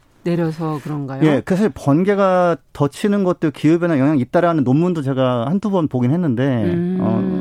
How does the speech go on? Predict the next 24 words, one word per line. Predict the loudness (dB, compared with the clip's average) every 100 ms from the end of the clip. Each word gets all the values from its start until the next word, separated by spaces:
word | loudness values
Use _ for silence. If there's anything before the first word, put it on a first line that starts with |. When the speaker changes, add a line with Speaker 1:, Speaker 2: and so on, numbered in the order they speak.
| -2
Speaker 2:
뭐 | -2 -4
그것까지, | -2 -4 0 -2 0 -2 0 -2 -4 -8 -16 -18
그건 | -2 0 0
약간 | 0 0 2
좀 | 2
더 | 2 2
연구가 | 2 2 0
필요한 | -2 -2 -2
부분인데 | -2 -2 0 2
Speaker 1:
네. | 4 2 0 -2 -6 -8 -18 _ _ _
Speaker 2:
바짝 | -4 -2 0 2
마른 | 2 2 2 2
고온 | 2 2 2
상태에서 | 0 -2 0 -2 -2 -2
번개가 | -2 -2 -2
치면서 | -4 -4 -2 0 -2
Speaker 1:
음. | -2 -4 -4 -2
Speaker 2:
불이 | 0 2
나기 | 2 -2
시작해가지고 | -6 -6 -6 -6 -4 -2 -2 -4 -10 -20 -20 -10
이게 | -6 -2 -2 -2 -6 _ -6
작년에도 | 0 0 2 0 -2
캘리포니아가 | -4 -2 -2 -2 0 0 0 0 -2 -4
약 | -6